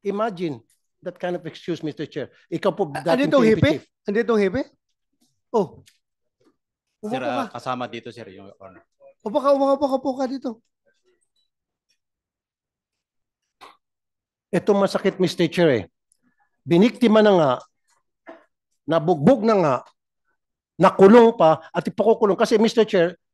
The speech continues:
Speaker 1: sabihin ko yung what transpired after that. So, nagkaroon ng commotion because nagulat yung, nabulaga yung may-ari ng bahay. Sino kayo at wala kayong hawak na dokumento, eh, and, and all.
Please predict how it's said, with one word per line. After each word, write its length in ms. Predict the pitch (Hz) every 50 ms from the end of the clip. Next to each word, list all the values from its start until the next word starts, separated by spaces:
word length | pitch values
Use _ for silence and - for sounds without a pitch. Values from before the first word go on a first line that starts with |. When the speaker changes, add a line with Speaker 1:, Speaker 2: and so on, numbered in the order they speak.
| _ _
Speaker 1:
sabihin 400 | _ - - 190 175 180 214 214
ko 80 | 214 208
yung 160 | 196 196 180 160 147 - - 175
what 160 | 175 175 -
transpired 400 | - 175 165 - - 175 156 156
after 320 | 156 139 123 - - 143 127
that. 240 | 143 110 - _ _ _ _ _ _ _ _ _ _ _ _ _
So, 500 | - - 202 190 180 160 - - - _ _
nagkaroon 400 | - 170 175 240 240 233 233 226
ng 80 | 214
commotion 480 | 202 185 196 190 175 - 233 208 175 156 160 165
because 480 | 214 - 220 214 214 - - - _ _ _ _ - _ _ _ -
nagulat 400 | 196 233 214 233 262 262 262 247 - 240
yung, 320 | 220 214 202 180 151 -
nabulaga 480 | 185 208 196 214 240 240 220 185 208 190
yung 400 | 185 180 170 160 156 135 120 123 143
may-ari 400 | 143 147 147 143 143 139 143 135
ng 80 | 131 127
bahay. 400 | 120 143 151 247 240 165 127 107 - _ _ _ _ _ _ _ _ _ _ _ _ _ _ _ _ _ _ _ _ _ _ _
Sino 320 | _ - - 240 240 233 214 -
kayo 160 | 208 220 226
at 80 | 208 208
wala 240 | 180 185 180 185 175
kayong 240 | 185 180 175 165
hawak 400 | 151 143 151 147 151 151 160 -
na 80 | - 151
dokumento, 480 | 139 147 - 147 160 226 240 214 - 147 131
eh, 240 | 135 139 143 147 -
and, 240 | 156 143 139 131 _
and 160 | 151 147 180
all. 240 | 208 208 185 143